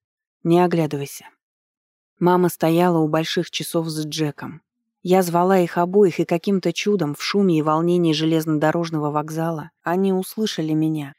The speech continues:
Они услышали меня, и когда обняли меня, я могла думать лишь о том, что моё место рядом с ними. «Я хотела спрятаться», призналась я. Мне было нужно, чтобы они знали о том, что я сожалею.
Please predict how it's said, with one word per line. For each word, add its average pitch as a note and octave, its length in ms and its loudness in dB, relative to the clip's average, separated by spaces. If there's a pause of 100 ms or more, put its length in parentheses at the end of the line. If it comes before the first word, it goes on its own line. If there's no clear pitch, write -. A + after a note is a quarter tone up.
(140)
Они G#3+ 280 4
услышали G3+ 540 0
меня, D3+ 420 -4
и D#3+ 80 -6
когда F3 300 0
обняли F#3+ 500 0
меня, D#3 300 -2
я F3+ 200 0
могла E3+ 340 2
думать F3+ 340 -2
лишь F3+ 220 -2
о E3 80 -2
том, G3 240 -2
что - 180 -6
моё F3 280 2
место F#3 400 -2
рядом D#3 300 -4
с - 180 -16
ними. C#3 340 -6 (520)
«Я G#3+ 200 2
хотела G#3+ 420 2
спрятаться», F#3 840 -2 (280)
призналась D3+ 640 -2
я. D3 200 -8 (380)
Мне G#3 240 0
было F#3 220 4
нужно, F#3 320 -2
чтобы D#3+ 240 -4
они E3 200 -2
знали E3+ 300 0
о D3 100 -2
том, E3+ 200 -6
что - 180 -12
я C#3+ 140 -6
сожалею. C#3+ 600 -8